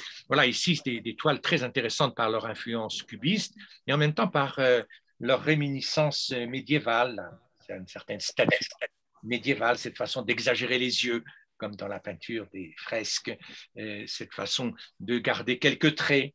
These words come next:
dans, dans le visage. Et donc, ce sont des œuvres qui sont peu connues, que, que Bissière a, n'a pas beaucoup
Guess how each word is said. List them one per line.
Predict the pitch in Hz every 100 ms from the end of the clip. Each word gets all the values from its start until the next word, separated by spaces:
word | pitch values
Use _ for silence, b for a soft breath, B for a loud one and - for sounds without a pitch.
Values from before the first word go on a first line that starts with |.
| _
dans, | 107 120 127
dans | 107 127
le | 120
visage. | 120 - 117 123 127 90 _ _ _ _ _ _ _ _ -
Et | 123
donc, | 139 - B B B B B
ce | -
sont |
des | 143 135
œuvres | 185 170 135
qui | 143
sont | - - _ _ -
peu | 175
connues, | 175 151 135 185 190 143 _ _ B B B
que, | 123 117 _
que | -
Bissière | 117 104 - 147 104
a, | 107 -
n'a | 104 -
pas | -
beaucoup | - - -